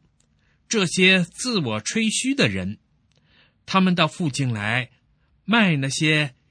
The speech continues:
用蛇泡的油，或者是什么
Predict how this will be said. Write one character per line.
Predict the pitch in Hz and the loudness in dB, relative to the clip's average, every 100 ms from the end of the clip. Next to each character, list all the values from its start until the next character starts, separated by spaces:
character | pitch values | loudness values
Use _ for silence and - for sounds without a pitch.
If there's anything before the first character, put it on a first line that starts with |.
| _ | _
用 | - 196 180 165 | -2 0 2 2
蛇 | 143 - 123 123 165 202 | 2 2 2 0 0 -2
泡 | - 196 139 | -2 -2 0
的 | 120 | -2
油， | 95 98 160 - _ _ _ | -2 -2 -4 -6 _ _ _
或 | - 175 | -4 -2
者 | 110 | -2
是 | - 139 131 123 _ _ | -4 -2 -2 -2 _ _
什 | - 117 | -8 -4
么 | 120 127 | -2 -4